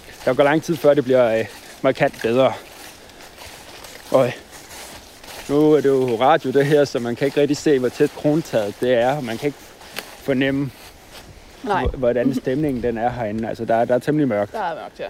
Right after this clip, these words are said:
Speaker 2: ja.
Speaker 1: Ja, og i,
Speaker 2: Det er der.
Speaker 1: i sommer, der, der var der også koldt herinde.
Speaker 2: Mm.
Speaker 1: Og, øh, jeg har haft en del mennesker med på ture,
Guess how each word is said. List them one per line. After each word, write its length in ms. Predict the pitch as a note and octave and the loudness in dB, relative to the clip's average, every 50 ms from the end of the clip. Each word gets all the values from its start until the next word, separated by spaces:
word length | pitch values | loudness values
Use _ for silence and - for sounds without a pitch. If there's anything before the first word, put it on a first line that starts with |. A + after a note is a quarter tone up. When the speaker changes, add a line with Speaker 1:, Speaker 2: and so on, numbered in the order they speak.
| - - - | -12 -8 -6
Speaker 2:
ja. 60 | - F#2 F2+ | -6 -4 -4
Speaker 1:
Ja, 40 | F2 G2 G#2 - | -6 -8 -6 -4
og 120 | G#2+ G#2+ A2+ | -2 -2 0
i, 40 | A2+ | 0
Speaker 2:
Det 340 | A2 A2+ A#2 A2+ A2+ A2 - | -2 -2 -2 -2 -4 -6 -6
er 40 | - - | -6 -6
der. 60 | C#3 | -6
Speaker 1:
i 20 | |
sommer, 460 | A#2+ - - B2 B2 B2+ C#3 C#3+ C#3 B2+ - - | -4 0 0 2 2 4 4 2 2 0 0 0
der, 240 | B2 A#2 A#2 A2+ A2 | 2 2 2 2 0
der 60 | A2 | 0
var 100 | G#2+ A2 | 0 2
der 80 | A2+ A#2 | 2 2
også 120 | A#2 - | 0 0
koldt 280 | - - A2+ - - - | 0 0 0 0 -2 -6
herinde. 360 | G#2 G2+ G2+ F#2+ G2 G2 G#2+ - - - A#3+ | -8 -8 -6 -8 -8 -10 -12 -14 -16 -14 -12
Speaker 2:
Mm. 220 | A3+ A3 G#3 F#3+ F3 F#3 F#3 - - - - - _ - | -12 -12 -12 -12 -14 -18 -20 -20 -20 -20 -20 -18 _ -2
Speaker 1:
Og, 220 | - G#2+ G#2+ G#2+ | 0 0 2 0
øh, 560 | G#2 G#2 G#2 G2+ - - - - - - G1+ | 0 -2 -2 -4 -4 -6 -8 -10 -12 -10 -8
jeg 100 | - A2+ | -6 -4
har 80 | A#2+ A#2+ | -2 -2
haft 160 | B2 B2+ - | -2 -2 -2
en 140 | D3+ C#3 B2 | -4 0 2
del 180 | C#3+ C#3 C#3 | 2 2 2
mennesker 360 | C#3 C3+ C3 C3+ C3 - - C3+ | 2 0 -2 -2 -4 -4 -2 0
med 120 | C3 B2 | 0 0
på 120 | - C#3 | -2 -4
ture, 420 | B2+ - - C#3 C#3 D3 D#3 D#3 | -8 -6 -4 -2 0 2 2 2